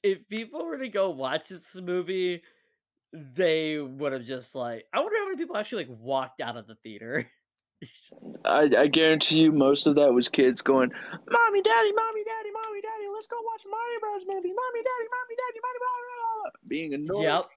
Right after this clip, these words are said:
Speaker 1: Sounds like something you would do, Ben.
Speaker 2: No, because I didn't do it.
Speaker 1: <laughs> But you would have.
Speaker 2: No. You know what I did first time I watched this movie?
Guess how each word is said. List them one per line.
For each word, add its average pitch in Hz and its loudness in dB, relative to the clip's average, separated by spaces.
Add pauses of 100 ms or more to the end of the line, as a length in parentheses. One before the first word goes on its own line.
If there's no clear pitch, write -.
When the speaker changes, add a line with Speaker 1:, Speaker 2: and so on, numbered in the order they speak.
(1160)
Speaker 1:
Sounds 190 -6
like 190 -6
something 185 -10
you 165 -6
would 135 -10
do, 127 -8
Ben. 120 -10 (440)
Speaker 2:
No, 233 -4
because 165 -2
I 190 0
didn't 269 0
do 202 2
it. - -4 (1000)
Speaker 1:
<laughs> 262 -6
But 247 -4
you 254 -4
would 247 2
have. 101 -10 (380)
Speaker 2:
No. 185 0 (560)
You 226 -20
know 311 -16
what 302 -2
I 311 2
did 359 4 (220)
first 294 0
time 320 -2
I 330 4
watched 320 4
this 320 -10
movie? 359 -4